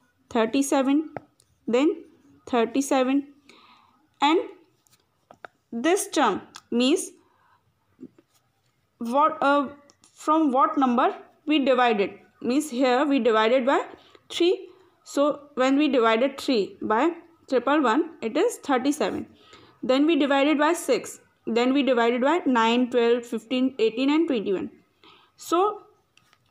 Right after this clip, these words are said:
try to understand the pattern. This is a table of three. Three ones are three, three twos are six, three threes are nine,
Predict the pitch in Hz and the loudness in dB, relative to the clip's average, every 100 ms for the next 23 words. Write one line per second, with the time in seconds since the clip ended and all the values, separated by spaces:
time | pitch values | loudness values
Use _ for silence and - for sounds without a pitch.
0 | - - 254 262 349 320 330 330 320 311 | -16 -2 0 2 2 2 2 0 2 2
1 | 320 359 269 202 226 370 - - _ - | 2 2 0 0 0 -2 -4 -20 _ -14
2 | 226 285 302 381 403 - _ _ _ 311 | -4 -2 0 0 0 -4 _ _ _ -4
3 | 302 - 247 240 370 339 381 - - - | -2 0 2 4 2 2 0 -4 -10 -2
4 | 294 202 - _ _ _ - 262 254 269 | -2 -2 -10 _ _ _ -6 -2 0 2
5 | 277 277 269 277 277 - 247 262 254 262 | 0 0 -2 -4 -4 -4 -2 0 0 0
6 | 262 269 - - 254 285 247 247 240 240 | -2 -2 -6 -4 -2 -2 0 0 2 0
7 | 277 | -4